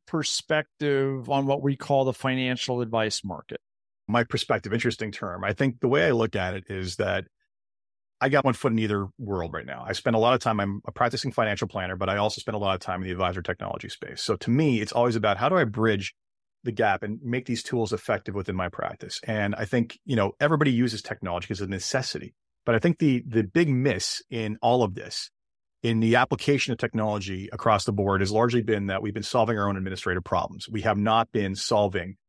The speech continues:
Speaker 2: for better digital experience and engagement with clients to basically make their experience not just more pretty and interesting,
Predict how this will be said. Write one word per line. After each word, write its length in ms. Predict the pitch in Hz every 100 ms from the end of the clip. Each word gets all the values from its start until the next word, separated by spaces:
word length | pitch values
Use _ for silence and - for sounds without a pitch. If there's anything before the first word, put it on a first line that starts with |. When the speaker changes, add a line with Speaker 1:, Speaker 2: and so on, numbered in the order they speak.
| _ _ _
Speaker 2:
for 380 | - 113 101
better 440 | 98 - 113 113 104 _ _ _ _
digital 300 | - 117 113
experience 400 | 104 - 104 98
and 80 | -
engagement 480 | 101 98 98 92 95
with 160 | - 98
clients 400 | - 104 87 87
to 120 | - 101
basically 600 | - 113 117 - 113 107
make 460 | 98 104 107 104 - -
their 340 | 107 101 117
experience 540 | 117 - - 92 92 -
not 240 | 110 107
just 360 | 107 113 98 - _ _ _ _ _ _ -
more 400 | 123 123 113 101 _ _ _
pretty 240 | - 113
and 100 | 107
interesting, 460 | 101 180 147 - 92